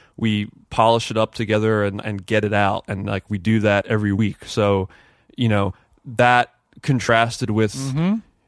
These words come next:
Speaker 1: our quote unquote, like, real art or whatever, like, shit that we work on for years, it just feels so refreshing to be, like,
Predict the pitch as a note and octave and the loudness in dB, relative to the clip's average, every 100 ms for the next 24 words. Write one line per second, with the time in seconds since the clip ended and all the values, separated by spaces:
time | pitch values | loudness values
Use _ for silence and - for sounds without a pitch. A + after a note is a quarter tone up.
0 | _ - - A2 G#2+ F#2+ - B2 A2+ A#2 | _ -8 2 4 4 0 0 2 2 0
1 | A#2+ G2+ F#2+ G2+ C3 B2+ A2+ A2+ A2+ A2 | -2 -4 -4 0 4 4 4 4 4 4
2 | - G#2+ G#2+ G#2+ G2+ G2 - - G#2+ G#2+ | 0 0 2 0 0 -4 -6 -4 -4 -2
3 | G#2 G2+ G2 G#2+ A2 G2+ F2+ G#2+ G2 G#2+ | -2 -4 -2 0 0 0 -2 -4 -2 2
4 | G#2 G2+ F#2+ G2+ - F#2 - A#2 G#2+ - | 2 2 -2 -6 -8 -10 -4 -2 -2 -2
5 | G#2 F#2+ - A2 G2+ F#2+ F#2 G2+ G2+ G#2+ | -2 -2 -6 -6 -8 -8 -10 -8 -6 -6
6 | - - | -6 -12